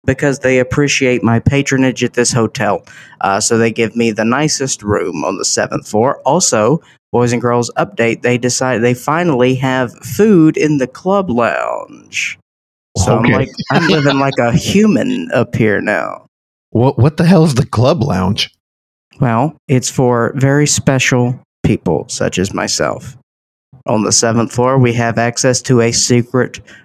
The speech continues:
Speaker 1: room. Inside said secret room, we get little treats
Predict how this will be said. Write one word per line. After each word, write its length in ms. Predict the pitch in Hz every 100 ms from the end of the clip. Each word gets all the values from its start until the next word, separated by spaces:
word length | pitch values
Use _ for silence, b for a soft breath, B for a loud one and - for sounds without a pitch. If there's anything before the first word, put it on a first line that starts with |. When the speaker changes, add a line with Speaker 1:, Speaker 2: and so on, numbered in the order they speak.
| _
Speaker 1:
room. 560 | 113 143 135 107 - - -
Inside 560 | 147 160 - 107 98
said 320 | - 107 98
secret 400 | - 110 - 104
room, 500 | 98 117 120 143 160 - b b b 127
we 160 | 139
get 260 | 135 151 -
little 240 | 175 180
treats 760 | - - 190 131 - - -